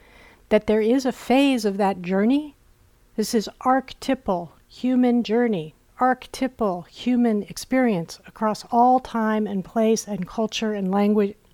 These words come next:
You get the idea. There's this thing called the struggle. It's part of the path. So if you find yourself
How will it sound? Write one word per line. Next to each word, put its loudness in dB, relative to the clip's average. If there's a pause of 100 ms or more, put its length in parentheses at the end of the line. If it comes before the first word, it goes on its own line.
(320)
You -8
get -4
the -4
idea. -6 (1200)
There's 2
this -2
thing 0
called -2 (260)
the -2
struggle. -8 (1400)
It's 2
part 0
of 2 (240)
the -12
path. -6 (1040)
So 2
if 2
you 0
find 2
yourself -6